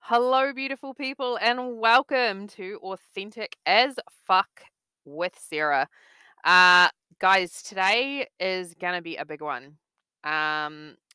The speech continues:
so a lot has been happening over this past wee while, and if most of you follow me on social media, you will know that my partner has been diagnosed with stage four bowel cancer,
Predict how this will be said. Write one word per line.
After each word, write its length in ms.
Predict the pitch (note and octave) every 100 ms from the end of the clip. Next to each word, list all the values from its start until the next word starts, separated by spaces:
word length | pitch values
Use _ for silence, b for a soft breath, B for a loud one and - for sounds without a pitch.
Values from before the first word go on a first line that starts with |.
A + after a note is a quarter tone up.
| -
so 360 | - F3+ F3
a 120 | E3+ E3+
lot 180 | F3
has 120 | G3 -
been 160 | G#3
happening 500 | G3 - - F3+ G#3+ E4 E4+ _ -
over 360 | D#3+ E3 D#3+
this 180 | D#3 D#3+ - -
past 320 | D#3 D#3+ -
wee 160 | D#3+ D#3
while, 640 | D#3+ B3 E4+ E4+ E4+ E4+ _ b b b b b b b -
and 400 | A3 A#3 A3+ A3
if 80 | G#3
most 260 | A#3 A#3 A3
of 60 |
you 100 | G#3
follow 220 | F#3 G3 F#3+
me 100 | F3
on 140 | E3+
social 320 | G3 F3 F#3+
media, 280 | G#3 A#3+ B3
you 240 | A3+ G#3+
will 200 | F#3 F3+
know 520 | F3+ F#3+ G#3+ G#3 G#3 -
that 200 | F3 E3+
my 100 | E3
partner 320 | F3 D3 D3+
has 240 | E3+ E3
been 180 | D#3+ D#3
diagnosed 720 | E3 E3 D#3+ E3 D#3 D3+ - -
with 140 | C#3
stage 420 | - - G#3+ G3+ -
four 160 | E3 D3+
bowel 320 | D#3+ D#3 D#3
cancer, 720 | - - C#4+ D4+ - D4+ D4+